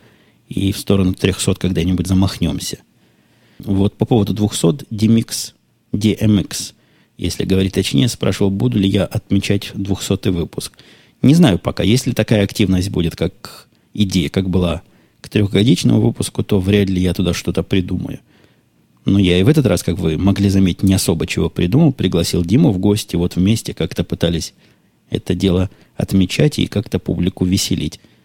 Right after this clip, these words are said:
Двухсотый? Ну, давайте, открыта копилка идей.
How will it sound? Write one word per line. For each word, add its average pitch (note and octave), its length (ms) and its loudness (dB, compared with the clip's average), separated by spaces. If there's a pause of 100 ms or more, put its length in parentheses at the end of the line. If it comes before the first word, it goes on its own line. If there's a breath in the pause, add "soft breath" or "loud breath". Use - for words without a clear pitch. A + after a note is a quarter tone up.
(280 soft breath)
Двухсотый? F#2+ 680 0
Ну, G2+ 160 0
давайте, A#2+ 460 2
открыта G#2 500 -2
копилка G2+ 580 -2
идей. G2+ 320 0